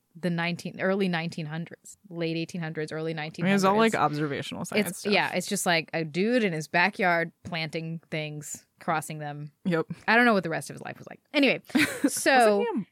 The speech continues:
Speaker 1: let's talk
Speaker 2: a monk?
Speaker 1: specifically about, I
Speaker 2: Did he
Speaker 1: think
Speaker 2: make
Speaker 1: he was a
Speaker 2: that?
Speaker 1: monk, yeah.
Speaker 2: Okay.
Speaker 1: So I guess he didn't have a lot going on. I don't know.
Speaker 2: I don't know what monks do.
Speaker 1: <laughs> Um, so let's specifically talk about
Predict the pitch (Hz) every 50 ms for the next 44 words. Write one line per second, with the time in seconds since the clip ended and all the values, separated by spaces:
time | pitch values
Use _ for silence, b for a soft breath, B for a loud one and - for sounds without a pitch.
0 | _ _ _ _ _ - 233 269 311 - - - 392 370 381 - - 294 - 160
1 | 262 254 247 247 185 220 240 220 214 208 220 214 196 - - 185 185 185 180 175
2 | 175 - _ _ _ - - 190 208 226 262 214 254 220 185 175 165 156 151 -
3 | 151 - - - - - - - 190 - - 135 _ _ _ _ _ - - 190
4 | 196 208 214 208 - - 190 208 196 202 - - 175 160 160 - - 175 175 185
5 | 202 214 - - 175 160 160 - - _ B B B B B B - 180 180 175
6 | 165 254 262 - - - - - - - - 285 269 - - 254 202 190 185 185
7 | 185 B B B B B B 320 B - - 254 247 240 233 226 220 190 247 262
8 | 294 - - 359 - - - 339 330 349 339 339 349 - - 247 220 214 208 -
9 | 208 185 165 160 165 160 -